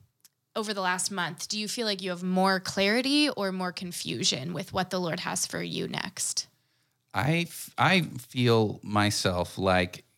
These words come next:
Speaker 2: God is just making faith so simple in these
Speaker 1: Mm-hmm.
Speaker 2: simple things. And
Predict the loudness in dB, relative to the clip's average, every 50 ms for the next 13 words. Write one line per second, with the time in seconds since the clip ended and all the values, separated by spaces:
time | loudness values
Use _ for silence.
0 | _ -4 -2 0 0 0 0 0 0 -2 -2 -2 0 0 0 -2 -2 -6 -8 -14
1 | _ _ _ _ _ _ _ _ _ _ _ _ _ _ _ _ _ _ _ -14
2 | -8 -2 0 0 0 2 2 2 2 2 0 -2 -6 -12 -6 -2 0 0 0 0
3 | -2 -6 -4 0 0 0 0 0 -2 -4 -4 -4 -4 -4 -6 -10 -10 -10 -14 -12
4 | -8 -6 -6 -6 -6 -6 -4 -4 -4 -4 -4 -6 -10 -10 -10 -10 -10 -10 -10 -12
5 | -14 -8 -2 0 2 2 2